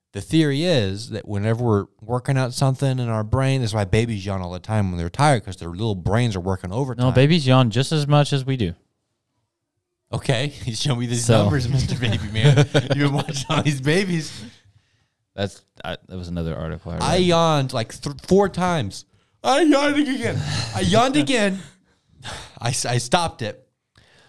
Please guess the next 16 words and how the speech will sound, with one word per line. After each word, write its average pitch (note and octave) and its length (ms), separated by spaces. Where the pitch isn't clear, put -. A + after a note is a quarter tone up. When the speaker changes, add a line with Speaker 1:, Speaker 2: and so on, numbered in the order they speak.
Speaker 1:
Um, A#2+ 520
I C3+ 160
don't E3+ 140
remember D3+ 280
yawning, C3 580
like, G#2 240
the G#2+ 140
last A2 280
three B2 160
days, C3+ 260
like, F#2 160
at G2+ 60
all. - 300
Speaker 2:
Yeah, B3 200
right. F#2+ 600
Speaker 1:
I, D3 140